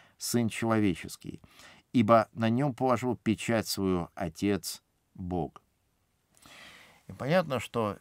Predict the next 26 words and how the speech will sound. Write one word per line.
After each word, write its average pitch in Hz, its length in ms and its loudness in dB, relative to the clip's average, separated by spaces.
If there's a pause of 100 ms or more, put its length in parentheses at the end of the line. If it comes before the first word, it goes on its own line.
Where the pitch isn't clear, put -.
(120)
горячий 127 420 0
интерес 120 440 -2
этих - 300 -12
людей, 131 480 -4
их - 420 -14
желание 101 440 0
быть 95 200 -4
с - 100 -8
Иисусом, 127 600 -6 (260)
было 131 280 2
связано 117 760 -2
с 101 600 -2 (400)
тем, 117 300 -2
что 98 500 -4 (420)
они, 98 220 -4
по 101 100 -2
крайней 95 280 -2
мере, 95 200 -2
будут 90 400 -6 (240)
сыты, - 540 -6 (160)
что - 220 -2
он 98 60 0
может 113 360 0
накормить 104 440 -2
своих 95 220 -6
последователей 92 880 -4